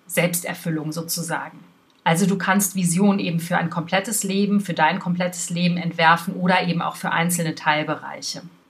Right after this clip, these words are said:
Ähm, eine Vision darf fluktuieren.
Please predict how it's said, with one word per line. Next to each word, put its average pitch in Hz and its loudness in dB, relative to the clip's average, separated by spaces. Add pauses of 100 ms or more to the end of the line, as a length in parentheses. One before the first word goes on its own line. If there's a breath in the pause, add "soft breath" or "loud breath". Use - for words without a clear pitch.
Ähm, 160 2
eine 170 2
Vision 202 2
darf 196 6
fluktuieren. 240 -2